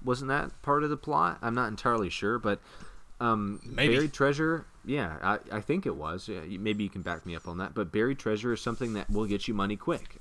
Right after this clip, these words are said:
Speaker 1: Um, and then walking around the beach with a metal detector doesn't even have to be the beach. It could be, you know, your local park. It could be, uh, your local courthouse. Just lo-, just walking around and trying to find things that are worth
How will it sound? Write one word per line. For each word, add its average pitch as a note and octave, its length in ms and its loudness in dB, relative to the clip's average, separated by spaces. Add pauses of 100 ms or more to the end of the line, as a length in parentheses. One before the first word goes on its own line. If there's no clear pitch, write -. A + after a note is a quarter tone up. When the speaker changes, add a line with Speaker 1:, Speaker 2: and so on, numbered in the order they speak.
Speaker 1:
Um, E2+ 460 -2
and G2+ 140 -2
then G#2+ 220 0 (400)
walking A2 380 2
around A2+ 260 6
the G2+ 80 2
beach A2 360 0
with A#2+ 100 2
a A2 40 4
metal G#2+ 260 4
detector A2+ 360 0
doesn't A2+ 220 0
even B2 100 -2
have B2 140 -2
to C3+ 80 2
be B2+ 140 4
the A#2 80 4
beach. D3 340 0
It G2 100 0
could F2 140 -4
be, F2+ 320 -2 (240)
you G2 80 -2
know, F2+ 100 -2
your F2+ 180 0
local F#2 340 -2
park. B2+ 500 4
It G3 120 -4
could - 140 0
be, G2+ 360 2 (320)
uh, F2+ 260 0
your G2+ 240 0
local A2 320 4
courthouse. G#2+ 720 2
Just - 300 -4
lo-, G#2+ 200 -2
just A#2+ 240 -6
walking G2+ 400 0
around B2+ 540 0
and F#2+ 160 -4
trying A2+ 260 0
to A#2 80 0
find C3+ 380 2
things G2+ 220 -2
that G#2 100 0
are G2 100 2
worth G2+ 360 0